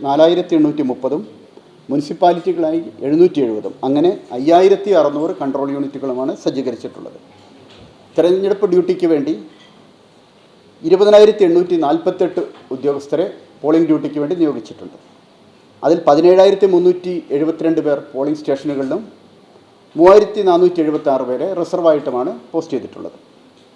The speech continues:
പോളിംഗ് സാമഗ്രികളുടെ വിതരണം നാളെ നടക്കും. അതിനുവേണ്ടി ഗ്രാമപഞ്ചായത്തുകളിലേക്ക് പതിനഞ്ച് സ്ഥലങ്ങളിൽ നിന്നും മുനിസിപ്പാലിറ്റികളിലേക്ക് പന്ത്രണ്ട് സ്ഥലങ്ങളിൽ നിന്നും, അങ്ങനെ ഇരുപത്തിയേഴ് സ്ഥലങ്ങളിൽ നിന്നാണ്,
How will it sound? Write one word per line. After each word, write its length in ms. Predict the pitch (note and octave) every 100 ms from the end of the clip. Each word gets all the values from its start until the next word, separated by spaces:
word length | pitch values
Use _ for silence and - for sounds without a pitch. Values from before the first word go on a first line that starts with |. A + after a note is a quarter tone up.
| _ _ _ _ _ _ _ _ _ _ _ -
പോളിംഗ് 220 | D#3+ F#3
സാമഗ്രികളുടെ 600 | - F3 F3 E3+ E3+ E3
വിതരണം 500 | D3 D3 D3 D#3+ D#3 - - _
നാളെ 220 | C3+ C3 D3
നടക്കും. 480 | B2+ B2+ D3 F#3 - B2+
അതിനുവേണ്ടി 460 | D3+ E3+ E3 D#3
ഗ്രാമപഞ്ചായത്തുകളിലേക്ക് 1500 | G#3 - C#3+ D#3+ E3+ E3 D#3+ D#3 D#3+ D#3+ D3+ D#3 D3+ D3 E3
പതിനഞ്ച് 320 | C#3+ C3+ D#3
സ്ഥലങ്ങളിൽ 480 | E3 C3+ B2 A#2+ A2+
നിന്നും 440 | A2+ B2+ F3+ _ _ _ _ - - - _ _ -
മുനിസിപ്പാലിറ്റികളിലേക്ക് 1120 | E3 F3 F#3 F3 E3 E3 D#3 D3 C#3+ G#3 A3 - -
പന്ത്രണ്ട് 320 | D3 F3 F3+
സ്ഥലങ്ങളിൽ 380 | - B2 G#2+ F#2+
നിന്നും, 260 | - - - -
അങ്ങനെ 260 | B2+ D3+ D#3+
ഇരുപത്തിയേഴ് 560 | C#3+ E3+ - G3+ G3
സ്ഥലങ്ങളിൽ 460 | G3 - C#3 C#3 C#3
നിന്നാണ്, 440 | C3 B2 A#2+ D3+